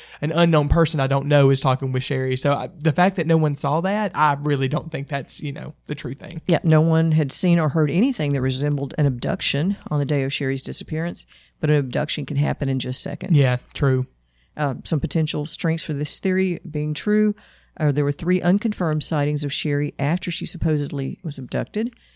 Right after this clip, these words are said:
Speaker 2: All three sightings reportedly saw a girl resembling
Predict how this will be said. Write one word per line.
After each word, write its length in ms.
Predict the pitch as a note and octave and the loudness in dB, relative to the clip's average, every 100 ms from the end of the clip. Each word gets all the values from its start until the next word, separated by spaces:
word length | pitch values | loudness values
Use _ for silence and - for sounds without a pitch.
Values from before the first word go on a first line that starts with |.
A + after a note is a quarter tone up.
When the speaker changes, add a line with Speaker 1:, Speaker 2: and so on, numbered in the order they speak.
| _ _ | _ _
Speaker 2:
All 160 | C3+ C#3 | -4 -2
three 280 | C3+ F#3+ D3+ | 0 0 0
sightings 480 | - D#3+ D3+ D3+ - | 0 0 0 0 -2
reportedly 680 | D3 C#3 - D#3+ D3 D3 | -4 -2 0 2 0 -2
saw 240 | C#3 D#3 C#3+ | -2 -2 -2
a 220 | C#3 C3+ - _ _ _ _ | -2 -4 -8 _ _ _ _
girl 320 | - C#3+ C#3 E3+ | -2 0 2 2
resembling 640 | E3 - D#3+ D3+ D3+ D3 | 0 0 0 0 -2 -6